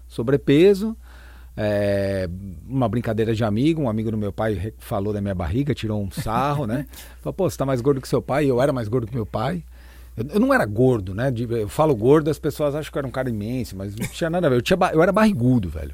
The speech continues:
Speaker 2: É,
Speaker 1: Então, aquele
Speaker 2: cervejeiro.
Speaker 1: cara, cervejeiro, velho. Peitinho liso, os bracinhos magro e barrigudo.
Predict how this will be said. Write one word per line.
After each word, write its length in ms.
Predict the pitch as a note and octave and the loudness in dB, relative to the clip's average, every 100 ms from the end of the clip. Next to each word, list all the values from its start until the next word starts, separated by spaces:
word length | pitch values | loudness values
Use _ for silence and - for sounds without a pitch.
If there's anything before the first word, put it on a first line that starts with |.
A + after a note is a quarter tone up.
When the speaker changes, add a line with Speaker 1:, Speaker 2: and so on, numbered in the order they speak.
| - | -6
Speaker 2:
É, 60 | |
Speaker 1:
Então, 100 | - | 2
aquele 180 | F#3+ F3+ | 4 6
Speaker 2:
cervejeiro. 400 | A#3 D#4+ A3+ D3+ | 6 8 8 6
Speaker 1:
cara, 100 | G2+ - | 0 -10
cervejeiro, 760 | - A3 D4 C3+ F2+ A#2+ F2 | -4 2 4 4 4 2 2
velho. 160 | C#2+ C#2+ - - - - | -4 -10 -16 -20 -20 -6
Peitinho 440 | B2+ - F3+ D3 | -6 -4 -2 -2
liso, 680 | G2+ A2 D3 D#3+ C3 D3+ C#3+ - - - - | -2 -2 0 0 0 -2 -2 -6 -20 -20 -14
os 80 | - | 0
bracinhos 440 | C3 A#2 E3 C#3 | 2 2 0 2
magro 260 | B2+ D#3+ F3 | 2 2 2
e 40 | |
barrigudo. 760 | C3+ D#3+ G#3+ C#3+ B2+ B2 F2+ | 2 0 0 0 0 0 -4